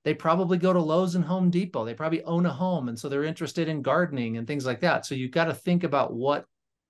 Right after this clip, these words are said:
corresponding things that person's interested in and then deliver to them in those,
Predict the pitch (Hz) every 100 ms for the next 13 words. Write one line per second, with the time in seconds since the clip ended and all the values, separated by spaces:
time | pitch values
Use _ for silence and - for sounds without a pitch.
0 | _ _ _ _ - 175 175 135 - 147
1 | 143 143 135 120 139 139 120 123 - 127
2 | 120 113 170 175 117 113 113 113 117 _
3 | - - 135 139 131 127 143 131 117 117
4 | 113 113 117 113 110